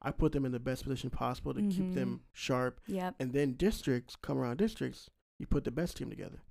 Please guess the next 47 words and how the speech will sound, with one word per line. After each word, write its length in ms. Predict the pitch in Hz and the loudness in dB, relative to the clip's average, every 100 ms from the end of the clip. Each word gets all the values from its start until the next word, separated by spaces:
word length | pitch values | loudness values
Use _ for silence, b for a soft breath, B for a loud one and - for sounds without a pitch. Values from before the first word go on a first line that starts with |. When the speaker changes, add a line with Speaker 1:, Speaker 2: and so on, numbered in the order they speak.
| - | -8
Speaker 2:
Of 160 | 190 | -8
course, 160 | - 143 | -2 0
Speaker 1:
Because 280 | - 135 127 | 4 6 6
Speaker 2:
you 60 | |
have 160 | 123 - | 2 -4
to. 280 | - - - _ _ _ _ | -10 -10 -12 _ _ _ _
Speaker 1:
when 160 | 139 135 | 0 4
district 280 | 156 160 151 | 4 2 2
comes 160 | 135 | 2
around, 220 | 131 127 123 | 2 2 2
that 160 | 117 | 2
locks 320 | 120 120 - | 0 -2 -4
them 180 | - 123 | -4 -2
in. 360 | 120 117 117 139 _ | -2 -2 -6 -10 _
Um, 420 | 123 120 117 120 160 _ _ _ | -10 -8 -8 -10 -16 _ _ _
I, 80 | - | -6
if 120 | - | -2
I'm 80 | 151 | -2
not 100 | 151 | -2
mistaken, 520 | 127 147 143 - 123 b b b | -2 -2 -2 -2 -8 b b b
whoever 300 | - 143 160 | 4 8 8
you 140 | 160 156 | 6 2
quiz 280 | - 156 139 | 4 4 4
with 260 | 139 135 - | 0 0 -6
at 160 | 104 113 | -8 -2
districts, 420 | 135 - 151 139 | -2 -2 -4 -4
including 320 | 123 - 143 | -6 -2 -2
the 60 | 127 | 0
coaches, 580 | 131 135 - 156 156 - _ - | 0 0 0 -2 -4 -14 _ -6
Speaker 2:
Is 160 | 190 - | -6 0
who 140 | 196 | -2
goes 380 | 180 175 175 - - | -2 -4 -4 -8 -10
to 40 | 120 | -4
Speaker 1:
Exactly, 240 | 120 - | -2 -2
that's 100 | - | -4
who 60 | 120 - 120 | -4 -4 -4
Speaker 2:
nationals. 80 | 113 190 180 | -4 -4 -4
Speaker 1:
goes. 20 | |
Speaker 2:
Mm-hmm. 120 | 180 165 B - | -6 -8 B -12
Speaker 1:
So, 480 | - 147 139 127 - | 4 8 8 6 2
um, 560 | 127 127 120 120 117 - - - _ - - | 0 0 0 -2 -6 -10 -16 -20 _ -20 -12
yeah, 360 | 127 151 175 127 - | 4 8 8 8 0
um, 280 | 123 123 110 - - - - | -4 -4 -4 -10 -18 -20 -20
g-, 60 | - 90 | -16 -8
God 220 | 143 143 143 | 0 2 6
willing, 360 | 151 135 120 - - | 6 6 0 -6 -8
I 180 | 117 | -8